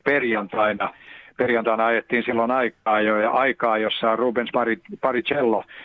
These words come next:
veti, veti autonsa niin kuin suurin piirtein kylki edellä verkkoji-, verkkoihin, ja oli mennä verkkojen yli, lähestyttäessä varikkosuoraa, loukkaantui siinä, tuli sitten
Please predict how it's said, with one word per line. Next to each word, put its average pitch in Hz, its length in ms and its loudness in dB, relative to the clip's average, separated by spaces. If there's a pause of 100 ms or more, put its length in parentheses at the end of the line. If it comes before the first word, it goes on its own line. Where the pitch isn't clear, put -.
(260)
veti, 127 440 0
veti 127 240 0
autonsa 117 600 -2
niin 110 200 0
kuin 110 120 -2
suurin 113 300 2
piirtein 117 540 0
kylki 127 360 0
edellä 110 400 0
verkkoji-, 113 680 0
verkkoihin, 117 680 0
ja 113 100 2
oli 117 200 -2
mennä 117 240 0
verkkojen 123 540 0
yli, 139 340 2 (440)
lähestyttäessä 123 880 -2
varikkosuoraa, 107 1000 0 (800)
loukkaantui 117 760 0
siinä, 117 600 0 (640)
tuli 131 340 0
sitten 117 420 -2